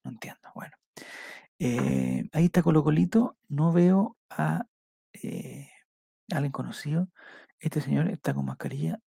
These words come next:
Lo felicito. ¿Ese señor será el cuerpo técnico o es el arquero? Lo desconozco. Decían que estaba Mario Salgado, que algún tiempo estuvo en Colo Colo, que jugó en,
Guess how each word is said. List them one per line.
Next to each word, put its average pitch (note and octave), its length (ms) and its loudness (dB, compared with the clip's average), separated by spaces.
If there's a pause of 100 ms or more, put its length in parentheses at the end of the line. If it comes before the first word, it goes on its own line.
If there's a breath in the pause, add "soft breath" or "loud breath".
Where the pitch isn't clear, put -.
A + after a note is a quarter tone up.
(100)
Lo - 120 -4
felicito. C#3+ 640 -6 (800 loud breath)
¿Ese - 220 -14
señor D3 240 0
será C#3 220 -2
el C3+ 80 -4
cuerpo - 240 -2
técnico G#3 380 4
o C#3+ 100 -2
es C3+ 100 -6
el C3 100 -4
arquero? F3+ 540 0 (640)
Lo C#3 140 -6
desconozco. C#3+ 640 -4 (720 loud breath)
Decían C#3+ 560 4
que - 80 -2
estaba F3 460 4 (140)
Mario E3 300 8
Salgado, C#3+ 560 2
que D3 80 -4
algún C#3 180 -2
tiempo D#3 480 -4 (440)
estuvo - 300 -6
en C#3+ 60 -2
Colo C3+ 240 -4
Colo, C#3 440 -4
que D3 100 -10
jugó C#3 420 -4
en, C3+ 800 -6